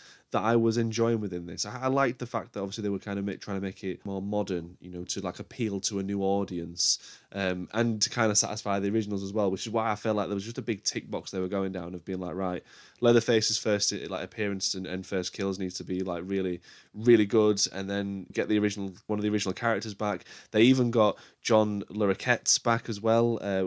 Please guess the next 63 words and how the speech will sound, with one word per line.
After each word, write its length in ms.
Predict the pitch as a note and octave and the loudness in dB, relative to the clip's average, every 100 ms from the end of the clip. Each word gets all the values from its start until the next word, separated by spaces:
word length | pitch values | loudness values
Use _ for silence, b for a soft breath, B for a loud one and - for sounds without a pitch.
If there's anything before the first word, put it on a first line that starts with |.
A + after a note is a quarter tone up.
| G2 | 0
again, 280 | G2 G#2 G2+ | 0 -2 -2
could 140 | F#2 | -12
be 60 | F#2+ | -14
pronouncing 300 | F#2 F2 D2+ | -14 -14 -16
that 60 | - | -20
completely 280 | F2+ E2+ | -14 -12
wrong. 300 | F2+ G2 G2+ B B B G#2 | -4 -2 -2 B B B 2
Uh, 100 | G2+ | 4
one 140 | G#2+ A2+ | 4 4
of 40 | |
the 100 | G#2+ | 4
original 300 | A2+ A2 G#2+ | 4 2 2
narrators 520 | G#2 G#2 - G#2+ G2 | 2 2 0 -2 -4
from 540 | - - G#2+ G2+ G2 - | -8 -2 2 2 0 -6
the 320 | G2+ G2+ G2 - | -2 -2 -2 0
seventy-four 520 | C#3 G#2+ - C3 A#2 | 0 0 2 2 2
film, 260 | - A#2 | 4 2
the 80 | G#2+ | 2
two 140 | - A2 | -2 0
thousand 300 | A2 G2+ F#2+ | 0 0 0
three 200 | B2 A#2 | 2 2
film, 240 | A2 G#2 | 0 -2
he's 180 | A2 G#2 | -2 -4
also 200 | G2+ G2+ | -4 -4
back 200 | G2+ G2+ | -6 -6
in 60 | |
this 180 | A2 A#2 | -6 -4
one 80 | G#2 | -4
as 80 | G2+ | -2
well. 160 | A2 | 0
So 260 | G#2 A2 G2+ B B B | 0 2 0 B B B
again, 320 | A2+ A#2 G2+ | 2 4 4
just 200 | F#2+ A#2 | 0 -4
these 160 | B2+ A2+ | -4 -4
tick 240 | - C3 | -6 -8
boxes. 560 | G#2 F2+ - - E2+ - B B B | -6 -6 -6 -8 -6 -8 B B B
There 120 | A#2 | 6
is 80 | C3+ | 6
a 40 | |
post-credit 460 | C3 B2+ - D#3 E3+ | 6 4 4 0 0
scene 220 | D3 C#3+ | 0 0
in 80 | C#3 | 0
this 180 | C#3 A2+ | 0 -2
as 80 | |
well, 220 | A2+ C3 C3+ | 0 0 2
so 140 | A#2+ | 0
make 120 | A2+ | -2
sure 120 | G#2+ A2 | -2 0
you 60 | |
don't 160 | G#2+ G2 | 0 -2
miss 160 | F#2 | -6
that, 200 | - B2+ | -2 -2
because 460 | - G2+ G#2 F#2+ - | -2 -4 -2 0 -2
if 120 | E2+ | -4
it 80 | F#2 | -4
wasn't 220 | G2 F2 | -4 -4
for 60 | F2+ | -2
the 80 | G2 | -2
internet, 340 | G2 C3+ F#2 | 0 -4 -4
I 100 | F2+ | 0
would 140 | F#2 | 0
have 100 | F#2 | -2
done 100 | G2 | -4